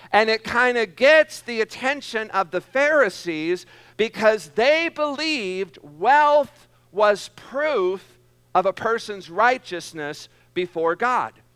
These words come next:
So they were very anxious to kinda see what is Jesus gonna say about wealth. And Jesus startles them, again, which is the whole point of parables. It is to startle,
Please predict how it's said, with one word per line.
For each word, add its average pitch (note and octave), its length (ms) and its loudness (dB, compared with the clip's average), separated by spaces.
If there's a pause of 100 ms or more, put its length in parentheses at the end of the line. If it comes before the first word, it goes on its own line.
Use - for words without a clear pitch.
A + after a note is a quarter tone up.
(220)
So - 140 -8
they B3+ 160 0
were B3+ 160 2
very D4 560 2
anxious C4 760 -2 (220)
to G3+ 100 -6
kinda G3+ 280 -4
see A3 580 -8 (140)
what G#3+ 180 4
is B3 220 -8
Jesus G3+ 440 -10
gonna F3+ 240 -6
say E3 560 -4 (160)
about D#3 400 0
wealth. B3+ 400 -4 (560)
And G3+ 160 -4
Jesus G#3+ 720 -10
startles C4 800 -2
them, E3+ 220 -2
again, G#3+ 280 -4
which A3 160 -8
is F3+ 120 -10
the F3+ 100 -4
whole A#3 260 -2
point C#4 360 -4
of C#4 120 -4
parables. F#3+ 800 -2 (240)
It F#3 120 0
is G3 220 -2
to F#3 140 -10
startle, A3+ 840 0